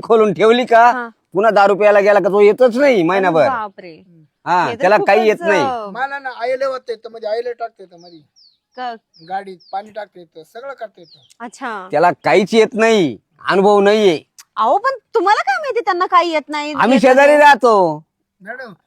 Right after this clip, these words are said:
Speaker 3: मागून जर दाबलं ना, मी अशी मोर पिचकारी सुद्धा उडीत असते.
Speaker 2: म्हणजे?
Speaker 1: हा?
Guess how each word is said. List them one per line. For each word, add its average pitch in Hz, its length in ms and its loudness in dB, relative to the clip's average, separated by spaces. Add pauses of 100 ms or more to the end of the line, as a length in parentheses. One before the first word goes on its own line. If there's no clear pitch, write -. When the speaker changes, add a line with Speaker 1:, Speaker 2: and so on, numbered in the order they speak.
(160)
Speaker 3:
मागून 233 300 -14
जर 214 80 -18
दाबलं 214 440 -14
ना, 247 60 -20
मी 240 120 -20
अशी 220 180 -20
मोर 240 220 -20
पिचकारी 226 440 -20
सुद्धा 185 260 -20
उडीत 160 200 -20
असते. 165 420 -20 (100)
Speaker 2:
म्हणजे? 277 240 -8
Speaker 1:
हा? 233 240 -12